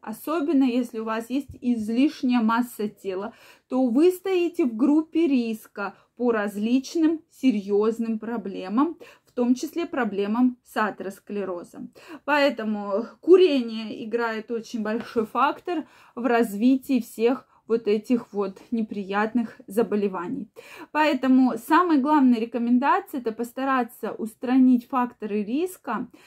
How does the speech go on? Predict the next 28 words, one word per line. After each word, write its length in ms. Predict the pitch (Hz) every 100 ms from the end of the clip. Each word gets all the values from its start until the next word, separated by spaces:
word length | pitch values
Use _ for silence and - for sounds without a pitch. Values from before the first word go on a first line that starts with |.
| - _
то 60 |
есть 140 | 247 233
отказаться 640 | 226 269 262 262 247 214
от 100 | 208
курения, 720 | - 220 240 294 349 349 359 - - - 277 -
обязательно 1120 | 226 247 277 277 262 269 262 247 233 220 220
всё-таки 720 | - 247 - - 247 220 214 - _ _ _ _ _ _ _ _ _ _ _ -
начать 420 | 247 254 302 214
заниматься 440 | 233 240 240 220
своим 320 | 220 214 214 208
весом 460 | 202 214 269 311 - - 302
и 140 | - 233
перейти 560 | 254 233 202 254 285 -
на 140 | 233 214
правильное 580 | 202 190 185 202 190
питание. 540 | 208 214 180 180 175 180
Друзья 320 | 220 226 233
мои, 160 | 220 214
это 120 | 240
крайне 380 | 240 226 214 202
важно 560 | 208 254 285 302 214 - - _
для 100 | 208
того, 340 | - 196 247 285
чтобы 380 | - 226 220 - 240
избавить 600 | 208 190 214 226 247 233
вашу 280 | 196 196 -
сердечно-сосудистую 1300 | - 190 214 208 - 190 226 233 240 180 185 - 185
систему 640 | - - - 220 269 262